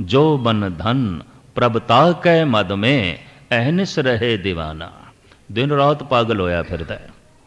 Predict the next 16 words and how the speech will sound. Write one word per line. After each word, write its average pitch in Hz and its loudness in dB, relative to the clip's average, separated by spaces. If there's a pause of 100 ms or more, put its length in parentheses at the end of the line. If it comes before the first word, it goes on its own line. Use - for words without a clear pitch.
(960)
ਧਨ 107 2
ਦਾ 135 6
ਮਾਣ, 131 -2 (720)
ਜੋ 117 0
ਬੰਦਾ 147 2
ਮਾਣ, 104 -2 (360)
ਪ੍ਰਭਤਾ 98 -2
ਦਾ 123 -2
ਮਾਣ। 131 -10 (2500)
ਭਗਤ 135 4
ਵੀ 135 2
ਮੈਰਿਜ 135 2
ਕਰਾਂ 160 4
ਨਿਮਾਣੇ 123 6
ਨਹੀਂ 165 2
ਆਉਂਦੇ, 98 0